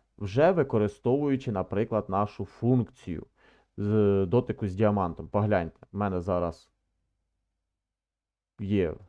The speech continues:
на-, прописано для коїна. Але якщо я можу так само прописати ось ці функції всередині. Ну, в принципі, можна там прописувати, можна тут. Е, програма не дає помилок при цьому. Але все-таки треба звернутися до Label два.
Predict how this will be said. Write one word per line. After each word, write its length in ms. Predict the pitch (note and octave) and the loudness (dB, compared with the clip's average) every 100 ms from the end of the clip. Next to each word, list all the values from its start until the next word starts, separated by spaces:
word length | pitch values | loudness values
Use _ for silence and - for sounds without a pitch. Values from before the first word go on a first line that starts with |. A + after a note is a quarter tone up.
| - | -8
на-, 120 | G2 | -6
прописано 520 | - - G2 - F2+ | -2 -2 -2 -6 -8
для 140 | E2+ F2 | -4 -6
коїна. 500 | - F2+ E2+ B2 F3+ _ _ - - - | -4 -4 -4 -6 -8 _ _ -20 -14 2
Але 320 | C#3 A2 F#2+ | 6 6 4
якщо 360 | G#2 - F#3 | 0 0 0
я 200 | C3 D3+ | 2 2
можу 200 | G#3 E3+ | 0 -2
так 160 | C3 A#2+ | -2 -2
само 300 | - C#3 F#3+ | 0 0 0
прописати 760 | F#3+ A2 G2 - A2+ C3+ C3+ - _ _ _ _ _ _ | -2 -4 -4 -2 0 0 -2 -8 _ _ _ _ _ _
ось 220 | - D#3+ - | 0 0 0
ці 260 | D3 D3+ _ | -6 -6 _
функції 380 | C3 C3 C3 A2+ | -4 -2 -4 -6
всередині. 520 | - G2 - - - _ _ - | -4 -6 -8 -14 -20 _ _ -6
Ну, 200 | E4 F#4+ | -4 -4
в 160 | - - | -6 -4
принципі, 380 | D#3+ D3 - B2+ | 0 0 -2 2
можна 280 | C3+ A#2+ | 2 2
там 240 | A#2+ - A3 | 0 0 2
прописувати, 580 | G#3 G3 F3+ - C3 A2 | 2 2 0 0 -4 -2
можна 280 | G#2+ A2+ | -2 -4
тут. 260 | A2+ G#3+ - | -6 -6 0
Е, 760 | B2 A2 G#2+ G#2 G2+ G2 G2 F#2+ | 2 2 2 2 0 0 -2 -2
програма 440 | C3 B2+ B2+ A2 G#2+ | 2 4 4 4 2
не 160 | A#2 | 2
дає 340 | G#2+ G2 F#2+ F2+ | 2 0 0 -2
помилок 600 | F2 E2 E2 E2 G2+ - | -2 -2 -2 -2 -6 -6
при 140 | F#3+ | -8
цьому. 280 | - G3 G#3 - - - - _ _ _ _ _ _ _ _ _ _ _ _ _ | -6 -8 -8 -14 -20 -20 -20 _ _ _ _ _ _ _ _ _ _ _ _ _
Але 200 | E3 A#3 | 6 8
все-таки 460 | A3 A#3+ G#3+ G3+ F#3 | 8 4 6 4 4
треба 300 | D#3 D#3 D#3+ | 4 6 6
звернутися 600 | A#2+ A#2 C#3+ G3 G3 F#3 | 6 4 4 2 0 2
до 180 | B2 G2+ | 4 6
Label 340 | G2+ G2 C#3+ | 4 4 0
два. 360 | C3 A2+ D2+ | 0 -2 -2